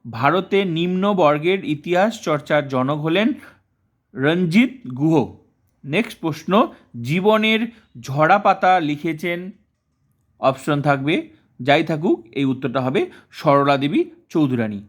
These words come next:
ঠিক আছে, আমি অপশনগুলো দেইনি কারণ অনেক সময় লাগবে, আমি শুধু just উত্তরগুলো লিখে দিয়েছি। ক্লিয়ার? নেক্সট প্রশ্ন, দাদা সাহেবের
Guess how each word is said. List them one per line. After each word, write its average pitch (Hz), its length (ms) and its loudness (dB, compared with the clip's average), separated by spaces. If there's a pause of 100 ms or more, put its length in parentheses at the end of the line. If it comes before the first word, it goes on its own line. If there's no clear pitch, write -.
(120)
ঠিক 180 140 -4
আছে, 233 220 2
আমি 170 140 2
অপশনগুলো 175 560 -2
দেইনি 160 300 -2
কারণ 156 160 0
অনেক 139 260 -2
সময় 160 260 0
লাগবে, 156 300 2
আমি 143 160 0
শুধু 135 240 -4
just 160 140 -2
উত্তরগুলো 139 520 0 (220)
লিখে 135 260 2
দিয়েছি। 113 380 -2 (200)
ক্লিয়ার? 196 220 0 (480)
নেক্সট 220 240 0
প্রশ্ন, 214 340 2
দাদা 151 380 2
সাহেবের 208 420 0